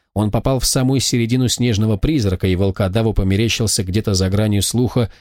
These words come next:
чудовищный хриплый рёв. Белая тень взмахнула бесформенным подобием рук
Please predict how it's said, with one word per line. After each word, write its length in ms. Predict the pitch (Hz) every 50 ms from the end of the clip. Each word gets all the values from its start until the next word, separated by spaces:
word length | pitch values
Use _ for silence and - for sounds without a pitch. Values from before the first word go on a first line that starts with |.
| _ - -
чудовищный 680 | - - 110 92 101 131 131 120 113 - - - 120 107
хриплый 440 | - - 113 113 101 - 101 104 104
рёв. 400 | 127 143 95 80 - - - - _ _ _ _ _ _ _ _ _ _ -
Белая 420 | 82 82 98 104 101 101 104 104
тень 300 | 98 - - 127 127 117
взмахнула 640 | 98 90 92 101 107 110 101 - 117 120 123 117 110
бесформенным 760 | 101 113 107 - - - 123 120 117 110 104 101 101 104 98 95
подобием 480 | - 98 92 107 101 98 98 95 92
рук 320 | 92 104 131 127 - -